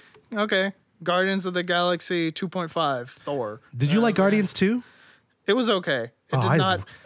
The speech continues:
Speaker 1: it did
Speaker 2: I
Speaker 1: not
Speaker 2: r-,
Speaker 1: hold a candle to the
Speaker 2: I
Speaker 1: first one, in my
Speaker 2: really
Speaker 1: opinion.
Speaker 2: liked, uh, Guardians two. I
Speaker 1: <sighs>
Speaker 2: really liked it.
Speaker 1: It was, mm,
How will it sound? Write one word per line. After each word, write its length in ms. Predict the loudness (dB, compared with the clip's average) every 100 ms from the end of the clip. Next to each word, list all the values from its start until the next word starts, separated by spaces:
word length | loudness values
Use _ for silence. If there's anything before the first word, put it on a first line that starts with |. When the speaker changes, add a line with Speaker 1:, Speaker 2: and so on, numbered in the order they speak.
| -2
Speaker 1:
it 40 |
did 80 | 0
Speaker 2:
I 20 | 2
Speaker 1:
not 140 | 0
Speaker 2:
r-, 40 | 0
Speaker 1:
hold 160 | -2
a 40 | -4
candle 320 | -6 -8 -6
to 80 | 0
the 20 | 4
Speaker 2:
I 180 | 4
Speaker 1:
first 140 | 4 0
one, 80 | 0
in 40 |
my 60 | 2
Speaker 2:
really 220 | 4 4 4
Speaker 1:
opinion. 200 | 2 2
Speaker 2:
liked, 300 | 0 -2 -4
uh, 140 | -2 0
Guardians 460 | 0 0 -2 -4
two. 300 | -2 -2 -2 -4
I 300 | -2 0 0
Speaker 1:
<sighs> 40 |
Speaker 2:
really 280 | 0 2 2
liked 220 | 0 0
it. 60 | 0
Speaker 1:
It 40 |
was, 420 | 2 0 -2 -6 -8
mm, 280 | -8 -8